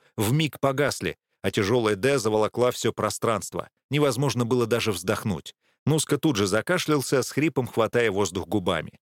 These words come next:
Даже несмотря на то, что лекарь ранее влил в свои каналы Д Сина, воздействие его энергии все еще было поистине чудовищным. Ранри так и замерла на месте.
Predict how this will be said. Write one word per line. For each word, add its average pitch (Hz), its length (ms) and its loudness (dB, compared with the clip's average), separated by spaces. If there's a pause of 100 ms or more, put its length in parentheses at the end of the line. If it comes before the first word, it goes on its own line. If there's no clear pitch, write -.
(240)
Даже 110 260 0
несмотря 117 460 0
на 113 120 0
то, 139 140 0
что - 180 -2
лекарь 110 340 0
ранее 104 340 0
влил 110 240 -2
в - 80 -8
свои 107 240 0
каналы 110 400 2
Д 98 200 0
Сина, 131 420 -4 (260)
воздействие 143 600 0
его 117 220 0
энергии 135 420 0
все 147 220 0
еще 131 240 0
было 120 240 2
поистине 110 580 -2
чудовищным. 90 800 -2 (540)
Ранри 151 520 2
так 139 260 0
и 139 40 2
замерла 113 420 2
на 107 100 -2
месте. - 440 -6